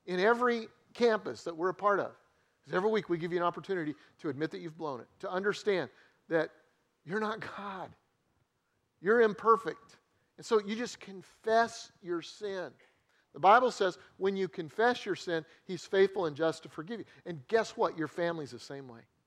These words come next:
You know, what I've discovered with people over the years is that people will forgive just about anything except deception.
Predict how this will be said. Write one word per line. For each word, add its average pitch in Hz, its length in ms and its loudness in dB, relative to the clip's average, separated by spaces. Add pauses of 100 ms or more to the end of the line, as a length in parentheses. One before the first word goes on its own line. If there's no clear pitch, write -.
(440)
You 180 80 -2
know, 180 60 4
what 180 180 6
I've 196 160 10
discovered 185 600 2 (280)
with 147 160 -10
people 190 340 0
over 175 180 0
the 160 60 -2
years 190 340 4 (240)
is 151 120 -10
that 156 220 -6
people 208 320 0
will 160 160 -2
forgive 147 360 0
just 165 220 -2
about 185 240 4
anything 147 480 -4 (180)
except 139 360 -6
deception. 131 540 -6